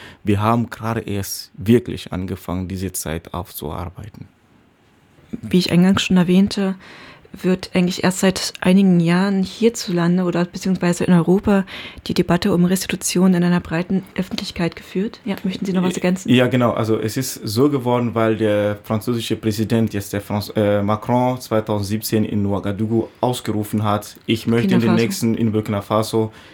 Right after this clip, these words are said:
Speaker 1: in den nächsten fünf Jahren, dass alle Voraussetzungen sozusagen geklärt sind, damit diese, äh, Restitution stattfindet.“ Es war so ein leises, äh,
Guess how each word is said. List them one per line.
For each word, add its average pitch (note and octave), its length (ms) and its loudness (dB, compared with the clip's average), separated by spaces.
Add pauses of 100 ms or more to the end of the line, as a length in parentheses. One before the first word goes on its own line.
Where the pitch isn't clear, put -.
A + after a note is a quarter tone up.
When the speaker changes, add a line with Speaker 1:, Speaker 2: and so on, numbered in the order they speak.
Speaker 1:
in A2+ 80 0
den A2 100 4
nächsten A2 320 0
fünf A#2+ 300 0
Jahren, A2 180 0
dass G#2 220 -2
alle A#2+ 240 -2
Voraussetzungen G2+ 840 -4
sozusagen G#2 320 -4
geklärt A2 440 0
sind, G2 240 -4
damit G#2+ 420 -2
diese, G2+ 300 0 (100)
äh, G2+ 240 -2
Restitution G#2 480 -4
stattfindet.“ F#2 560 -4 (400)
Es G#2 240 -2
war B2 220 2
so B2 100 0
ein A#2 80 0
leises, G#2+ 840 -2
äh, G2 400 -2